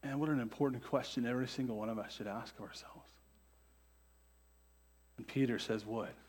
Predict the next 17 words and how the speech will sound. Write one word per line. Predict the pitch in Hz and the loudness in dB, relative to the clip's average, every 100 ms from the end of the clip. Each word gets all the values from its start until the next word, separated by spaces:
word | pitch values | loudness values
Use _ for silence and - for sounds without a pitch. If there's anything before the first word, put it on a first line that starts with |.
| - - - - - - - - - - - - - - - - | -20 -20 -20 -20 -20 -20 -20 -20 -20 -20 -20 -20 -20 -20 -12 -2
Where | 131 | 2
else | 123 110 - | 2 0 -2
will | 104 | -2
we | 104 | -4
go? | - 104 98 - - - - - - - - - - | -4 -4 -6 -10 -20 -20 -20 -20 -20 -20 -20 -20 -10
You, | 131 120 110 92 - - - | -2 0 0 -6 -12 -10 -4
you | 139 | 0
alone | 131 127 120 98 87 - - - - - - - - - | 2 2 0 -4 -8 -18 -20 -20 -20 -20 -20 -20 -20 -10
have | 110 113 | -6 -2
the | |
words | 117 113 113 | 0 0 -2
to | 113 | -6
eternal | 95 110 98 | -6 -6 -6
life. | 98 90 - - - - - - _ _ _ _ - _ _ _ _ _ _ _ _ - _ - | -6 -10 -16 -20 -20 -20 -20 -20 _ _ _ _ -20 _ _ _ _ _ _ _ _ -20 _ -2
Have | 135 139 | 0 2
you | 131 135 | 2 4
believed | 127 120 147 156 98 - | 4 6 6 6 2 -8